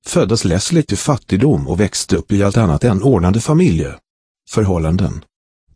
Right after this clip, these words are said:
Trots detta blev han genom envishet och målmedvetenhet ett av nittonhundratalets mest hyllade direktröstmedier. Med hjälp av sin enastående förmåga gav han tröst och hopp till de sorgsna, och förståelse och inspiration till tusentals,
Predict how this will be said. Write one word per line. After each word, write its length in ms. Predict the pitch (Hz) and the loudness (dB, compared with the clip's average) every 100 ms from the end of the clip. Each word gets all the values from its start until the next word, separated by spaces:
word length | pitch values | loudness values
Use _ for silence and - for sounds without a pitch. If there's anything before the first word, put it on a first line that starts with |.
| - | -2
Trots 320 | 151 170 - | 0 0 -2
detta 300 | 107 - 101 | -2 0 0
blev 240 | 107 127 | 2 2
han 140 | 110 107 | 2 2
genom 300 | 127 123 131 | 2 2 2
envishet 640 | 127 80 80 - 147 - | 2 0 -2 0 0 2
och 100 | 104 | 2
målmedvetenhet 960 | 139 107 87 87 95 87 101 95 143 82 | 4 2 2 2 0 0 0 2 2 0
ett 200 | 98 - | -2 0
av 120 | 101 | 2
nittonhundratalets 1700 | 117 131 120 113 85 76 - _ _ _ _ _ - 92 85 87 - | 2 2 0 0 0 -4 -12 _ _ _ _ _ -4 -2 -2 -4 -2
mest 240 | 127 - | -2 0
hyllade 380 | - 143 90 87 | 0 2 2 0
direktröstmedier. 1080 | 98 104 117 135 143 - 82 92 101 67 - _ _ _ _ - | 0 0 -2 -2 -2 -2 -2 -2 -2 -6 -12 _ _ _ _ -2
Med 180 | 107 127 | 2 2
hjälp 260 | 98 85 | 2 0
av 60 | 87 | -2
sin 180 | - 87 | -2 -2
enastående 680 | 117 87 82 - 85 80 | 0 0 -2 0 0 2
förmåga 440 | 90 170 110 87 95 | 2 2 2 0 0
gav 240 | 92 92 | 0 0
han 160 | 117 156 | 0 0
tröst 520 | - 123 156 - - | 0 0 0 -4 -4
och 100 | 110 | -2
hopp 240 | 92 80 | -2 -4
till 160 | - 92 | -2 -2
de 140 | 101 | 0
sorgsna, 720 | 98 156 110 87 - 135 107 65 _ _ _ _ - | 0 0 0 0 -2 -2 -2 -4 _ _ _ _ -4
och 100 | 113 | -2
förståelse 560 | 107 - 120 156 101 | 0 0 2 2 0
och 120 | 90 98 | 0 0
inspiration 840 | 87 - 120 98 90 - 82 80 | -2 -2 0 0 0 0 0 0
till 200 | - 92 | -2 -4
tusentals, 920 | - 151 90 - 85 - 135 143 - | 0 -2 -2 -2 -2 0 0 0 -4